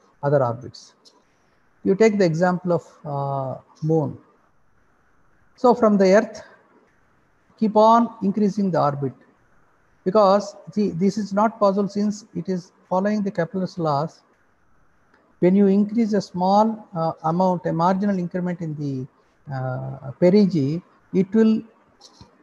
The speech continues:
create a huge increase in the apogee. So that is why whenever this comes, the satellite comes, it will fire at the apogee point, so that the,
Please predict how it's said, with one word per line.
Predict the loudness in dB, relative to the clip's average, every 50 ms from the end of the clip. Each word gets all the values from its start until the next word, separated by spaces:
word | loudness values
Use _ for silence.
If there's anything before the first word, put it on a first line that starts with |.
| _ _
create | 2 4 6 6 6 6 6
a | 4 2
huge | 2 2 2 4 4 4 4 4
increase | 2 0 0 0 -2 -2 -2 -2
in | -2 -4
the | -4 -4 -4 -6
apogee. | -6 -6 -8 -8 -8 -10 -16 -20 _ _ _ _ _ _ _ _ _ _ _ _ _ _ _ _ _ _ _ _ _ _ _ _ _ _ _ _
So | 2 4 6
that | 6 6 6
is | 4 4
why | 4 4 4
whenever | 4 4 4 4 4 4 2
this | 2 0 -2 -4 -4
comes, | -4 -4 -2 -2 -2 -2 -4 -8
the | -8 -8 -6
satellite | -2 -2 -2 -2 -2 -2 -4 -6 -4 -4
comes, | -6 -6 -4 -6
it | -10 -8 -8
will | -10 -8 -2
fire | 0 2 2 2 2 0 -4
at | -6 -6 -4
the | -6 -6 -6 -8 -12 _ _ _ _ _ _ _ _
apogee | -4 0 0 0 2 0 -2
point, | -2 -2 -4 -4 -6 -8 -10 -14 _ _ _ _ _ _ _
so | _ 0 2 2
that | 4 2 0 -2 -8 _ _ _ _ _ _ _ _ _ _ _ _ _ _ _ _ _ _ _ _ _ _ _ _ _ _ _ _ _ _
the, | -2 0 0 0 -2 -4